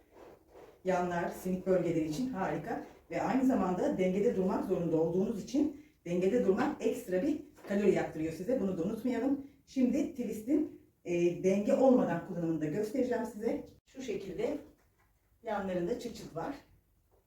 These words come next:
Şöyle mandallarını açıyorsunuz arkadaşlar. Gördüğünüz gibi alt dengeyi çıkarttığınız zaman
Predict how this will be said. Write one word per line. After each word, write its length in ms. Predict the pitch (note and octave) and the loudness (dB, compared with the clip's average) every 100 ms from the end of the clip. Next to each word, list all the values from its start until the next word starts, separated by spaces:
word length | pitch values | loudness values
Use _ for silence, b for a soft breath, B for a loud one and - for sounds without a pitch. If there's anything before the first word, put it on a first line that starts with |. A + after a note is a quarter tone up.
| _ _ _ - - - _ | _ _ _ -10 -10 -16 _
Şöyle 420 | - - C#3+ - G3 | -10 -6 -4 -6 -6
mandallarını 520 | F3+ F3 E3 D3+ - | -4 0 0 0 -4
açıyorsunuz 520 | - - - - D3+ | -6 0 0 0 -4
arkadaşlar. 520 | D3 - E3+ F3 C#4 D4+ - - - _ _ - | -6 -6 -6 -4 -4 -4 -10 -20 -20 _ _ 2
Gördüğünüz 460 | A#3 G#3+ G3 D3+ | 6 6 4 0
gibi 180 | D#3+ - C#4+ - - - - _ _ _ _ _ | -2 -2 -4 -6 -20 -20 -20 _ _ _ _ _
alt 280 | A#3 A#3 - | -4 -4 -4
dengeyi 520 | E3+ D#3 D3+ C#3 - | 0 2 2 0 -6
çıkarttığınız 640 | - G3+ G3+ G3 F3+ D#3 | -6 -4 -2 -4 -4 -4
zaman 460 | D3+ D3 - - - | -2 0 0 0 -2